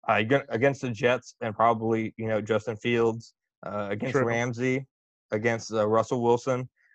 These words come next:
Speaker 1: and then against Joe Burrow, pending, uh, he's back on the field by then. I mean, th-, they have an interesting schedule next year.
Speaker 2: Yeah,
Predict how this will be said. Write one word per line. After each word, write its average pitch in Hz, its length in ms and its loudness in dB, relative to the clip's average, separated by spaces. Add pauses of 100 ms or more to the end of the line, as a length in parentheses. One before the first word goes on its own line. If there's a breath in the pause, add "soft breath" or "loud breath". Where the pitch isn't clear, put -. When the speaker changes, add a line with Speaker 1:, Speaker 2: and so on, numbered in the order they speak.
Speaker 1:
and 110 120 -2
then 117 180 4
against 113 560 0
Joe 123 240 4
Burrow, 113 540 4
pending, 110 440 -4
uh, 95 160 -6
he's 110 180 -6
back 113 220 0
on 110 100 -4
the 98 80 -14
field 110 240 -2
by 95 180 -10
then. - 100 -20 (300 soft breath)
I 120 80 -2
mean, 131 140 4
th-, 131 140 0
they 156 120 6
have 359 200 6
an - 60 0
interesting 220 360 -4
schedule - 340 0
next 101 200 -10
year. 98 140 -10 (480)
Speaker 2:
Yeah, 131 260 0